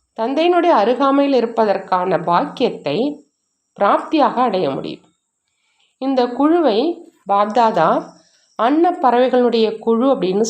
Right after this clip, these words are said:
சொல்றாங்க. அன்னப்பறவைகளின் சொரூபமே தூய்மையாகும் மற்றும் காரியமோ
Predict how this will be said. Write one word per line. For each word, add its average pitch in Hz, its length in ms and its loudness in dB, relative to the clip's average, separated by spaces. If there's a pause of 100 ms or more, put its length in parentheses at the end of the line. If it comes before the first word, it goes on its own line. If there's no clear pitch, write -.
சொல்றாங்க. 160 500 -4 (1000)
அன்னப்பறவைகளின் 285 1000 -2 (1700)
சொரூபமே 302 640 2
தூய்மையாகும் 185 1000 0 (920)
மற்றும் 247 460 0
காரியமோ 254 840 0